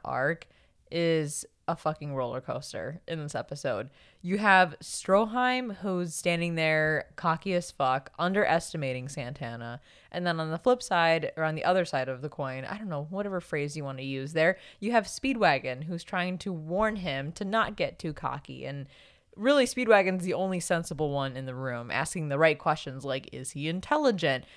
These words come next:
Did he hear you? Where is he coming in? Or do the vents connect to this room?" So, you know, Speedwagon being the smart one in the room, um, happens to be the only one who's locked up and can't move.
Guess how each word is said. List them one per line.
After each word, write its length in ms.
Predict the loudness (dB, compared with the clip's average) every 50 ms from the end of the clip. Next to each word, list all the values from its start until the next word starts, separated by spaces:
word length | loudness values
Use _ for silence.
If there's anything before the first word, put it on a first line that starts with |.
| -20 _
Did 200 | 0 0 0 2
he 180 | 2 0 0 0
hear 260 | 2 4 4 6 6
you? 460 | 6 4 0 0 0 0 -2 -2 -4 -6 -12 _
Where 300 | _ -8 -2 0 2 2 2
is 140 | 2 -2 -6
he 80 | -4
coming 320 | 0 2 2 2 2 0 2
in? 120 | 4 4
Or 60 | 4
do 140 | 4 4 2
the 100 | 2 4
vents 300 | 6 6 6 6 4 -2
connect 340 | -6 -2 -2 -2 -2 -4 -6
to 80 | -6
this 240 | -4 -2 -4 -4 -2
room?" 380 | 0 0 2 2 2 0 -4 -8 -16 -20 -20 -20 -20 -10
So, 340 | 2 4 6 8 8 6 4 0
you 80 | -4 -4
know, 240 | -2 -2 -4 -4 -6 -10 -12
Speedwagon 560 | -6 -4 -2 2 4 4 2 2 0 -4 -4
being 160 | -6 -6 -6
the 80 | -6 -6
smart 300 | -4 -4 -4 -4 -2 -4
one 160 | -6 -6 -6
in 80 | -8
the 80 | -8 -8
room, 440 | -8 -8 -8 -6 -6 -8 -8 -8 -8
um, 400 | -6 -6 -6 -6 -8 -8 -10 -12 -8
happens 360 | -6 -6 -4 -4 -6 -10 -10
to 60 | -10
be 120 | -8 -8 -8
the 140 | -8 -8 -8
only 200 | -6 -6 -6 -6
one 380 | -6 -6 -6 -6 -6 -6 -6
who's 420 | -8 -8 -8 -8 -10 -10 -12 -14 -18 -20 _ _ -16 -8
locked 380 | -2 0 0 0 -2 -2 -4
up 220 | -6 -6 -4 -8 -10
and 100 | -10 -8
can't 240 | -6 -6 -8 -6 -8
move. 320 | -8 -8 -10 -10 -12